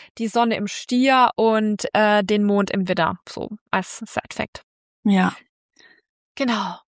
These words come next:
Speaker 1: Ah, und,
Speaker 2: Mhm.
Speaker 1: ah, noch ein Side-Fact. Unbewu-, der unbewusste Aszendent ist tatsächlich im Löwen. <laughs>
Speaker 2: <laughs> Also seine Körperlichkeit sozusagen ist auch
Speaker 1: Seine
Speaker 2: auf L-, L-,
Speaker 1: Wirkung.
Speaker 2: Löwe eingestellt sozusagen.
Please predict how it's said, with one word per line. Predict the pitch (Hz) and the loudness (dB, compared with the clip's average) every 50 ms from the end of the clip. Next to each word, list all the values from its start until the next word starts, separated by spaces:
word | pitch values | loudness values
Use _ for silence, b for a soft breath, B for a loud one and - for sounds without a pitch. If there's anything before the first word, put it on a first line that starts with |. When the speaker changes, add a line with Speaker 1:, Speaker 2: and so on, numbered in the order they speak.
| _ _ _ _ _ | _ _ _ _ _
Speaker 1:
Ah, | - 294 294 | 2 2 4
und, | - 339 403 440 233 | 6 6 4 4 0
Speaker 2:
Mhm. | 254 269 | 0 0
Speaker 1:
ah, | 294 349 370 233 - _ _ _ _ - - - - | 2 2 2 0 -4 _ _ _ _ -18 -16 -12 -8
noch | - 262 294 302 - | 0 2 2 2 2
ein | - 277 | 0 0
Side-Fact. | 277 - 269 262 - - 320 339 - - - _ _ _ _ _ _ _ | 2 2 2 2 4 0 -2 -2 -2 -8 -18 _ _ _ _ _ _ _
Unbewu-, | - 277 302 330 320 330 285 262 240 - | -2 0 0 2 0 0 -2 -4 -8 2
der | 226 247 - - | 2 2 2 2
unbewusste | 269 320 381 415 381 349 359 339 - - 349 | 0 -2 0 0 0 0 0 -2 0 0 0
Aszendent | 285 320 - - 320 294 285 285 - | 0 0 0 -4 -2 0 0 0 0
ist | 254 - | -6 -4
tatsächlich | - 226 220 - 208 190 - - 185 - | -4 -4 -2 -2 -4 -4 -4 -8 -10 -8
im | 180 185 | -6 -6
Löwen. | 180 170 190 220 233 254 | -4 -4 -2 -2 -4 -4
<laughs> | - - - - - - 233 - - - 233 - | -6 -8 -10 -12 -8 -8 -8 -10 -8 -12 0 2
Speaker 2:
<laughs> | 330 349 - - 381 302 - 330 339 - 320 302 B B B B B B | 2 2 4 2 0 2 2 0 2 2 0 0 B B B B B B
Also | - 214 220 226 | 0 0 0 2
seine | 226 214 233 226 226 226 | 2 4 4 4 4 0
Körperlichkeit | 214 - - - 247 254 285 285 - - 226 214 214 208 - - - - 226 - 233 240 - | -2 -4 0 2 4 4 4 2 0 -2 0 0 0 -2 -2 -4 0 2 4 4 2 0 0
sozusagen | - 220 214 - - 233 240 202 196 196 202 202 202 202 196 | -4 -8 -8 -6 -4 -4 -2 2 4 4 4 4 2 0 -2
ist | 190 196 - | -6 -6 -2
auch | - 185 185 | 0 0 0
Speaker 1:
Seine | 202 233 226 - | 0 -2 -4 -4
Speaker 2:
auf | 175 175 - - | -4 -6 -4 -8
L-, | 170 151 B B B B 226 B | -8 -8 B B B B -20 B
L-, | - 202 180 - | -6 -6 -6 -6
Speaker 1:
Wirkung. | - 208 240 240 240 214 | -6 -4 -4 -2 0 4
Speaker 2:
Löwe | 202 214 214 202 190 180 175 - | 6 6 6 6 6 4 2 4
eingestellt | - 165 180 180 165 214 - - - - 202 170 165 175 190 180 | 4 4 2 2 0 -2 -2 -4 2 4 4 6 6 6 4 2
sozusagen. | - 190 185 190 - - - 196 196 190 165 160 156 160 160 160 165 170 175 | -2 -4 -4 -4 -4 -6 -6 -4 0 0 0 0 0 0 -2 -4 -4 -6 -8